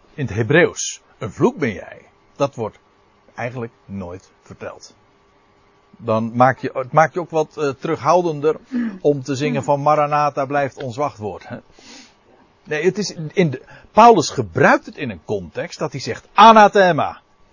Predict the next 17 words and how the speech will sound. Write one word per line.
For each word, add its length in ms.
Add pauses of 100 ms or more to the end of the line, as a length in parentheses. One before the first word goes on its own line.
(100)
daar 200
wil 180
ik 80
niks 420
mee 240
van 180
doen 180
hebben. 300
Als 180
je 180 (260)
afwijkt 480
van 280
de 100
Heer 420
en 160
zijn 300
boodschap, 600